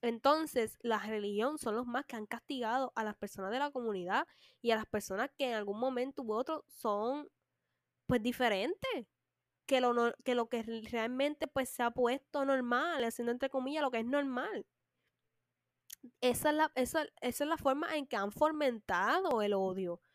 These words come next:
la religión, porque es que si tú verdaderamente nunca hubieras dicho de que a Dios le, le molesta tal cosa y la Biblia dice que no puede hacer esto, la gente no le importaría si aquella es homosexual, si aquella es lesbiana, si aquella es esto. No, a la gente no le importaría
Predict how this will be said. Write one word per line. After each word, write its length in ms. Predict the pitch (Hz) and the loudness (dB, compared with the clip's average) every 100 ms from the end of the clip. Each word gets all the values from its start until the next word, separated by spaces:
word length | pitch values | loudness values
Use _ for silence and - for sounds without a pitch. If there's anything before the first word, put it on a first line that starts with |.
| _ _ _ - | _ _ _ -4
la 180 | 233 | -2
religión, 720 | 214 226 233 220 214 180 226 370 | 0 0 0 2 2 2 0 2
porque 240 | 330 - | -2 -2
es 40 | 247 | -6
que 140 | 359 | -2
si 140 | 370 277 | -2 -4
tú 140 | 247 | -2
verdaderamente 680 | 269 302 302 311 311 294 233 | 0 2 2 0 -2 0 -2
nunca 320 | 196 202 262 | -2 -2 0
hubieras 320 | 277 277 277 | 0 0 -2
dicho 300 | 269 277 233 | -4 -6 -4
de 120 | 202 | -4
que 120 | 185 185 | -4 -4
a 180 | 180 | -4
Dios 240 | 180 190 202 | -4 -4 -2
le, 480 | 240 262 254 247 - - - | 0 0 0 -2 -6 -16 -4
le 140 | 247 254 | 0 2
molesta 360 | 240 240 240 | 4 2 2
tal 220 | 254 254 | 0 0
cosa 280 | - 247 240 | 0 -2 -2
y 40 | 214 | -4
la 120 | 180 | -4
Biblia 260 | 180 208 | -6 -4
dice 260 | 226 247 254 | -4 -2 -4
que 80 | 254 | -2
no 120 | 247 | -2
puede 120 | 254 | 0
hacer 200 | 254 269 | 0 -2
esto, 280 | 277 - 208 | -4 -4 -4
la 120 | 208 | -2
gente 280 | 214 190 202 | -4 -6 -4
no 100 | 226 | -4
le 80 | 302 | -4
importaría 800 | 330 320 320 - 330 208 233 320 | -2 0 0 2 2 2 -4 -4
si 120 | 302 | -4
aquella 220 | 247 202 | -4 -4
es 60 | 233 | -4
homosexual, 560 | 285 302 285 - 190 | -4 -2 -4 -2 -4
si 100 | 214 | -4
aquella 220 | 311 202 214 | -8 -6 -4
es 60 | |
lesbiana, 440 | 285 254 214 208 - | -4 -4 -4 -2 -2
si 100 | - | -4
aquella 280 | 208 214 | -4 -4
es 120 | 277 220 | -4 -4
esto. 240 | - - | -6 -8
No, 640 | 226 226 214 214 330 349 226 | -8 -4 0 4 6 6 4
a 60 | |
la 100 | 226 | 2
gente 300 | 220 226 - | -2 -4 -4
no 100 | 320 | -2
le 60 | 349 | -2
importaría 1000 | 339 311 302 - 220 214 302 214 185 | 2 2 4 4 4 4 4 4 2